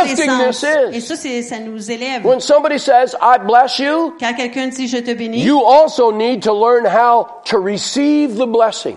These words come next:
Speaker 2: vous devez aussi apprendre à recevoir la bénédiction.
Speaker 1: You need to start craving the blessing.
Speaker 2: Vous devez, euh,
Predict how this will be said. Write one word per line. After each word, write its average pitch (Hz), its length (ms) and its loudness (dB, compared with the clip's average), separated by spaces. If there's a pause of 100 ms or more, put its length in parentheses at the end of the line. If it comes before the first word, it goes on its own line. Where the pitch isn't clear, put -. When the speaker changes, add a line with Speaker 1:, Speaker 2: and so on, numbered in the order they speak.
Speaker 2:
vous 220 180 -12
devez 233 240 -2
aussi 233 320 -4
apprendre 262 340 -10
à 226 140 -10
recevoir 262 480 -4
la 185 80 -10
bénédiction. 196 320 -8 (100)
Speaker 1:
You 320 80 2
need 302 200 0
to 277 100 -2
start - 560 0
craving 247 720 2
the 233 80 2
blessing. 254 540 0 (120)
Speaker 2:
Vous 233 140 -10
devez, 240 500 -6
euh, 214 300 -6